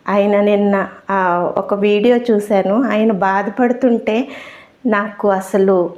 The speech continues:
మనసు చెలించిందండి. ఉమ్, ఆ థియేటర్ గొప్ప థియేటర్ అని అక్కడికే ఎక్కువ వెళ్తారంట.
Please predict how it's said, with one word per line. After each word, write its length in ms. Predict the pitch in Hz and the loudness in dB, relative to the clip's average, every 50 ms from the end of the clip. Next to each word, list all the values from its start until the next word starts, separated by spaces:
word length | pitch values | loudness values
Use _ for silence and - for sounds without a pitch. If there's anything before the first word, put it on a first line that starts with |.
| - - _ _ - - | -16 -20 _ _ -12 -8
మనసు 520 | - 202 202 220 233 233 - 254 254 - 285 | -4 -2 0 0 -2 0 -2 -2 0 0 0
చెలించిందండి. 960 | 226 202 226 226 262 254 269 277 226 226 202 180 202 180 170 190 214 226 - - - - - - - - _ - - | 2 2 4 4 4 4 2 2 2 2 2 0 0 0 -2 -2 -4 -4 -6 -12 -20 -20 -20 -20 -20 -20 _ -8 -4
ఉమ్, 440 | 196 196 196 190 190 190 185 190 190 - - - - - | -2 0 0 0 0 -2 -4 -6 -12 -16 -18 -14 -6 -4
ఆ 80 | 196 202 | -4 -4
థియేటర్ 640 | 202 196 220 202 208 208 220 214 - 233 226 - | -2 -2 -2 0 2 2 0 0 0 -2 -2 -2
గొప్ప 400 | 196 196 208 208 208 208 - 233 | -2 -2 -2 -2 -2 -2 -2 -2
థియేటర్ 580 | 226 226 233 214 220 208 202 196 202 220 208 214 | -2 0 0 2 2 2 2 0 0 0 0 0
అని 200 | 208 208 214 220 | 0 0 0 0
అక్కడికే 540 | 202 190 - - - 202 202 202 220 220 208 | -2 -2 -4 -4 -4 -4 -2 0 0 0 0
ఎక్కువ 320 | 202 208 - - 240 226 | 0 -2 -4 -2 0 2
వెళ్తారంట. 800 | 208 196 190 190 196 180 180 180 180 175 175 170 - 196 202 | 2 2 0 0 0 -2 0 0 -2 -4 -4 -6 -6 -6 -6